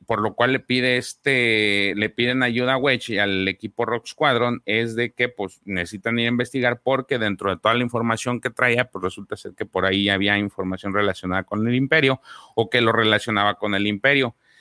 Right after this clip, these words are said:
Entonces, pues, este,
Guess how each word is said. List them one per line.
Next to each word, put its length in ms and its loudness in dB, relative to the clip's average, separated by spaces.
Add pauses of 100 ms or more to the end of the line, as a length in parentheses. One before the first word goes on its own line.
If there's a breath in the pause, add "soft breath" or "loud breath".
(180 soft breath)
Entonces, 600 -4
pues, 460 -6 (300)
este, 2000 -2